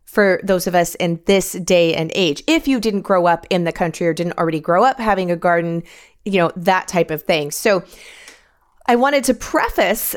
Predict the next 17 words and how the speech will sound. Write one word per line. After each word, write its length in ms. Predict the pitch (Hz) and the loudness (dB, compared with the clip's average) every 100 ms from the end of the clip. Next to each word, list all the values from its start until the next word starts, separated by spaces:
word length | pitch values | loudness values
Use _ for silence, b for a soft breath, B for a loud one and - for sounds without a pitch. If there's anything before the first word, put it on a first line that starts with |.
| - | 0
this 320 | 226 214 - | 2 2 2
episode 760 | 190 185 175 - 170 156 233 320 - - - | -2 0 -2 2 4 4 2 0 -6 -16 -12
with 460 | - 220 247 247 247 - | -4 2 4 4 2 -4
what 420 | 202 220 214 214 - | 2 2 2 -2 -2
is 400 | 247 277 277 285 | 2 4 2 0
a 420 | - 220 202 190 165 - | 2 4 4 0 -4 -12
survival 560 | - 247 180 165 165 | -2 0 2 2 0
garden, 600 | 165 160 151 139 165 214 _ _ _ _ _ - | -2 -2 -2 -4 -8 -8 _ _ _ _ _ -2
and 140 | 240 | -2
it's 120 | 190 | 0
something 380 | - 185 208 226 | -2 -2 2 2
that 160 | 220 214 | 2 0
will 100 | 190 | 0
be 180 | 175 | 0
feeding 640 | 170 - 190 185 185 226 - | -4 -6 -2 0 0 -2 -2
your 180 | 208 | -2
family. 580 | 202 175 143 139 160 330 | 0 0 -2 -2 -2 -4